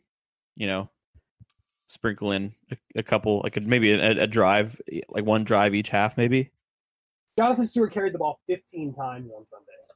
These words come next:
Speaker 2: which
Speaker 1: Yes.
Speaker 2: aside from Cam Newton, the next highest number of touches was Christian McCaffrey with seven,
Speaker 1: Hmm.
Speaker 2: which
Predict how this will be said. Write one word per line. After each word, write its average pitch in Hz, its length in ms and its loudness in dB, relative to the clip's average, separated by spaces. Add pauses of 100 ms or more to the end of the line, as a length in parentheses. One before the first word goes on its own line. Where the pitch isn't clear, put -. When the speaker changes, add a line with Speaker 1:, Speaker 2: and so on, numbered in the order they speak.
(560)
Speaker 2:
which 147 220 -4
Speaker 1:
Yes. 127 520 0 (720)
Speaker 2:
aside 185 360 0
from 165 180 -8
Cam 165 300 0
Newton, 160 280 0
the 139 100 -2
next 143 340 -8
highest 147 680 -6 (540)
number 147 360 -2
of - 120 -6
touches 135 460 -8
was 127 180 -6
Christian 135 360 -12
McCaffrey 117 600 -8 (220)
with 120 140 -12
seven, 117 360 -8 (500)
Speaker 1:
Hmm. - 420 -12
Speaker 2:
which 110 380 -4